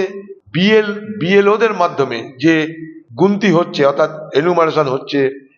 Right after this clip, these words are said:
তারপরে যা যা করার করার যা ব্যবস্থা হচ্ছে, স্ক্রুটিনি, ড্রাফট, হ্যান ত্যান, সমস্ত কিছুতে পশ্চিমবঙ্গ সরকারের সরাসরি হস্তক্ষেপ আছে তাদের নিজেদের পক্ষে ভোটার লিস্ট তৈরি করা। এটা আমার ধারণা,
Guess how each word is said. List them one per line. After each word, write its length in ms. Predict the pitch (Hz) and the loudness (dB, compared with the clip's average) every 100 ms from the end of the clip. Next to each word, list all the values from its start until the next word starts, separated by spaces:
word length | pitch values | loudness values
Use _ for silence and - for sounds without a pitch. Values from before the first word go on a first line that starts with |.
| _ | _
তারপরে 300 | 170 170 196 170 | -2 0 0 2
যা 60 | 156 | 2
যা 120 | 165 160 | 2 2
করার 180 | 156 147 135 | 0 2 2
করার 280 | 143 131 123 - - 113 | 2 2 0 -10 -14 2
যা 100 | 131 | 2
ব্যবস্থা 420 | 120 127 143 - 151 | 4 0 -2 0 0
হচ্ছে, 180 | 156 156 | 0 -6
স্ক্রুটিনি, 460 | - 156 151 147 147 147 - - 107 | -6 -4 0 0 -2 -8 -16 -20 _
ড্রাফট, 280 | 135 139 - | 2 2 0
হ্যান 140 | 123 123 | -4 -2
ত্যান, 160 | 117 135 117 - - - - - | 0 0 -4 -16 -20 -14 -6 0
সমস্ত 360 | 160 220 214 220 | 2 2 0 -4
কিছুতে 240 | 208 190 190 185 | -4 -2 -2 0
পশ্চিমবঙ্গ 480 | 165 - 185 180 180 143 | -4 -4 -2 0 -2 0
সরকারের 360 | 151 151 160 160 - - _ - | -2 0 0 -2 -6 -20 _ -4
সরাসরি 380 | 151 175 175 185 143 | 0 2 2 0 0
হস্তক্ষেপ 420 | 147 156 147 151 139 | -2 -4 -2 0 0
আছে 160 | 139 139 - - - | 0 -2 -6 -16 -4
তাদের 200 | 131 143 147 | 0 0 0
নিজেদের 280 | 151 170 175 180 | 0 2 0 0
পক্ষে 320 | 175 175 196 190 190 - - 117 | -4 -2 0 0 -2 -14 -10 -4
ভোটার 280 | 127 156 143 | 0 0 -2
লিস্ট 140 | - | -2
তৈরি 180 | 135 123 120 | -2 -2 0
করা। 140 | 113 107 | -2 -2
এটা 120 | 131 175 | -2 -2
আমার 140 | 214 214 _ _ _ | -2 -8 _ _ _
ধারণা, 280 | 113 135 139 | -2 0 0